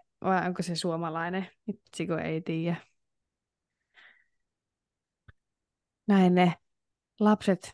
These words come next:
laittaa aivot ihan mössöksi, ei tule enää mitään nimiä eikä asioita mieleen. Muistan vaan, että koulussa luettiin sitä kirjaa. Mut se on kyllä ihan varmasti joku suomalainen.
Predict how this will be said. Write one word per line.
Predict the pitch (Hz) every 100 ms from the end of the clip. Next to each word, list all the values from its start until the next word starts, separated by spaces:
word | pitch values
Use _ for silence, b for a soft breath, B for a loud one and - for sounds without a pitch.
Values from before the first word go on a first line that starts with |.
| -
laittaa | - 190 180 - 175 170 170 - _ -
aivot | 196 175 170
ihan | 170 170
mössöksi, | 175 175 - 143 - 175
ei | 170
tule | 175 170
enää | 170 165
mitään | 165 - 160
nimiä | 165 160 156 160 165
eikä | - 180 b b b b b _ _ _ _ _ _ _ _ 180
asioita | - 170 156 165 165
mieleen. | 165 156 170 175 180 165 180 _ _ _ _ _ _ _ _ _ _ _ _ _ _ _
Muistan | 208 185 - 226
vaan, | 233 233
että | 240
koulussa | - 233 214 202 214
luettiin | 202 180 - 175 170
sitä | - 175
kirjaa. | - 165 156 156 156 160 - _ _ b b b b b b _ _ _ -
Mut | 180
se | - 180
on | 175
kyllä | 165 156
ihan | 127 156 151
varmasti | 151 147 147 - -
joku | - 165
suomalainen. | 165 170 - 175 180 175 185 202